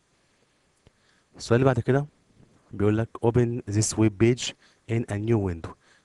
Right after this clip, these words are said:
آه، افتح ال-، الشاشه دي او نفس المكونات ديت بس في نافذه جديده. خلاص؟ يعني مش هفتح فايل جديد وخلاص، بس يكون في نفس المكونات ديت. ازاي بقى؟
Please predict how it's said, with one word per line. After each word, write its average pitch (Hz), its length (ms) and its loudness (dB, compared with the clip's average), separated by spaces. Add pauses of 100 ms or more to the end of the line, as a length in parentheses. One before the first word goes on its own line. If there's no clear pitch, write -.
(120)
آه، 101 200 -8
افتح - 380 -6
ال-، 87 600 -10
الشاشه 85 560 -8
دي 135 260 -6 (420)
او 101 200 0
نفس 123 280 -2
المكونات 120 320 -2
ديت 147 240 -4 (100)
بس 131 300 0 (380)
في 131 180 -2
نافذه 135 520 4
جديده. 78 380 -10 (1000)
خلاص؟ - 340 -2 (400)
يعني 85 180 -8
مش 82 120 -10
هفتح 110 160 -6
فايل 104 360 -2 (140)
جديد 104 200 -2
وخلاص، 107 560 2 (520)
بس 98 140 0
يكون 107 160 2
في 139 120 0
نفس 143 200 -2
المكونات 117 320 2
ديت. 92 360 -8 (580)
ازاي 95 200 0
بقى؟ 92 240 -4